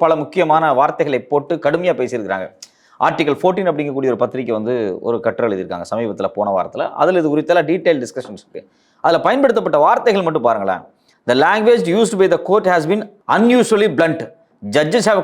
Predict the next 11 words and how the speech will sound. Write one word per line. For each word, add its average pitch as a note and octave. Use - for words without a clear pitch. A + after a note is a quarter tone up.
called F3+
the D#3
E F3
D D3+
vengeful, F#3+
vindictive, F3
oppressive, F3+
not C#3+
a -
super G#3
cop, -